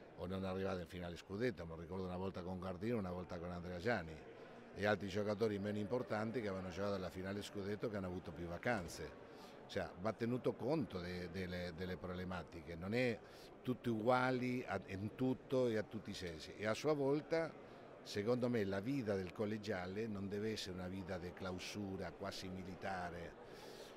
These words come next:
Io per esempio, no, l'ho detto anche nel settore giovanile, no? Quando facevano i primi menù sembravamo in ospedale.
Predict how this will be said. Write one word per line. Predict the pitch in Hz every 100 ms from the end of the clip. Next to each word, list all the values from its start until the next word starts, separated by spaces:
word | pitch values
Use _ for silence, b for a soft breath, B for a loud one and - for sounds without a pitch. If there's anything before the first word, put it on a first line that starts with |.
| B -
Io | 107 90
per | 95
esempio, | 92 104 92
no, | 90 90 87 95
l'ho | 92 104
detto | 117 113
anche | 120 113
nel | 107 98
settore | 101 - 113
giovanile, | 98 101 101 117 117 92 95
no? | 110 104
Quando | 101 92
facevano | 101 - 117 104
i |
primi | 87 113 110
menù | 110 117 123 123
sembravamo | - 95 95 101 98
in | 92
ospedale. | 87 90 87 107 78 76 71 -